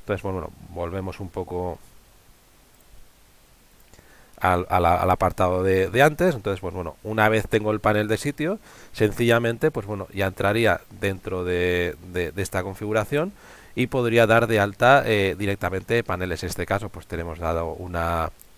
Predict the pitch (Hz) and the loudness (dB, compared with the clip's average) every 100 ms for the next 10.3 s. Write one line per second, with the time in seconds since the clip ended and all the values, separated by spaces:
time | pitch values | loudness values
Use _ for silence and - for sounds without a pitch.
0 | - - - - - - 92 90 107 95 | -20 -20 -20 -20 -20 -4 -2 0 0 0
1 | 92 156 170 214 - - - 90 87 - | 2 2 2 0 -2 -12 -4 0 0 -2
2 | 95 92 92 90 107 101 95 92 92 98 | -6 -2 0 0 -2 0 0 -2 -6 -8
3 | 147 - 85 82 78 82 82 85 90 - | -8 -8 -8 -10 -12 -12 -10 -10 -10 -6
4 | 151 175 165 101 101 95 98 95 - 151 | -4 -4 -6 -8 -8 -6 -6 -4 -2 -2
5 | - 95 95 87 85 - 90 90 87 - | -2 0 2 2 0 -2 -2 -2 -4 -12
6 | 87 90 90 90 90 80 - 87 82 - | -6 -4 -2 -4 -6 -6 -4 0 4 6
7 | 165 175 78 80 80 85 82 - 82 95 | 6 4 -2 -10 -10 -10 -6 -2 -2 -4
8 | 95 - 151 160 240 - _ _ _ - | -6 4 4 4 -2 -12 _ _ _ -4
9 | 127 131 120 107 113 95 - 104 95 85 | -2 0 -2 -2 -4 -4 -4 -4 -4 -6
10 | 87 85 85 | -10 -10 -12